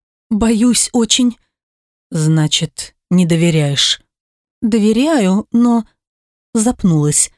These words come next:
дышала часто, грудь вздымалась, а сама, по всей видимости, с мыслями собиралась. "Тогда докажи". Бес держал шлем вытянутой рукой. "Или садишься,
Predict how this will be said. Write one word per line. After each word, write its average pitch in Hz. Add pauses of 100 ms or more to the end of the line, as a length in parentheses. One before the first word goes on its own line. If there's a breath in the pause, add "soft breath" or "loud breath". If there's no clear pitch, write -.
(380)
дышала 185
часто, 175 (200)
грудь 190
вздымалась, 208 (260)
а 240
сама, 233
по 285
всей -
видимости, 247 (180)
с -
мыслями 175
собиралась. 165 (760)
"Тогда 151
докажи". 175 (580)
Бес 254
держал 180
шлем 254
вытянутой 220
рукой. 156 (480)
"Или 175
садишься, 156